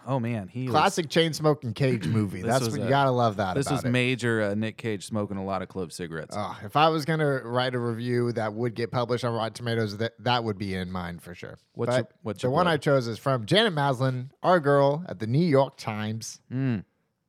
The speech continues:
Speaker 2: It's a minor holiday miracle that this homey comedy barely lets us even chuckle.
Speaker 1: Wow. Yeah. Uh, I, I, I agree. I agree wholeheartedly with you, Janet.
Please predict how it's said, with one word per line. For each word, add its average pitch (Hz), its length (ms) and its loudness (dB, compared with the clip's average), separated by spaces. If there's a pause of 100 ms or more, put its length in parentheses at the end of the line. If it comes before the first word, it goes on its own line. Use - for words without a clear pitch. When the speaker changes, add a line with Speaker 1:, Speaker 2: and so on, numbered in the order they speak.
(340)
Speaker 2:
It's 131 200 -4
a - 20 -6
minor 156 320 2
holiday 139 300 4
miracle 131 560 0
that 120 240 0
this - 320 -4 (300)
homey 110 420 2
comedy 104 580 -4 (240)
barely 135 320 0
lets 120 260 -2
us - 120 -12
even 101 260 -6
chuckle. - 320 -12 (320)
Speaker 1:
Wow. 120 280 -4 (480)
Yeah. 165 240 0 (260)
Uh, 143 200 4
I, 135 100 0
I, 147 160 2
I 127 100 0
agree. 127 400 -2 (100)
I 135 80 -4
agree 127 240 -2
wholeheartedly 107 560 -2
with 95 160 -6
you, 90 80 -10
Janet. 92 320 -10